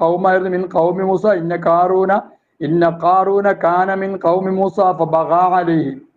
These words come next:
അവർക്കെതിരെ തിരിഞ്ഞു ഖാറൂൻ. സമ്പത്തെല്ലാം വന്നു കഴിഞ്ഞപ്പോൾ അവൻ അഹങ്കാരിയായിട്ട് മാറി. മൂസാ നബി അലൈഹി ഇസ്ലാമിനെതിരെ തിരിഞ്ഞു.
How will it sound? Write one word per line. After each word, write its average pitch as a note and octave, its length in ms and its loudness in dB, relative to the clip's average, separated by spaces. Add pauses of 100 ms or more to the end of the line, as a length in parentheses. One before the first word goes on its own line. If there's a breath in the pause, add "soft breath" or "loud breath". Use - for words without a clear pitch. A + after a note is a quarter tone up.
(680)
അവർക്കെതിരെ E3+ 680 4
തിരിഞ്ഞു F#3 480 0 (140)
ഖാറൂൻ. D#3 340 2
സമ്പത്തെല്ലാം E3+ 680 0
വന്നു D#3+ 200 0
കഴിഞ്ഞപ്പോൾ D#3+ 320 0
അവൻ D#3 140 0
അഹങ്കാരിയായിട്ട് D3+ 800 2
മാറി. C#3+ 300 0 (560)
മൂസാ E3 320 0
നബി E3+ 200 0
അലൈഹി E3 240 2
ഇസ്ലാമിനെതിരെ D#3+ 840 2
തിരിഞ്ഞു. D3+ 380 -2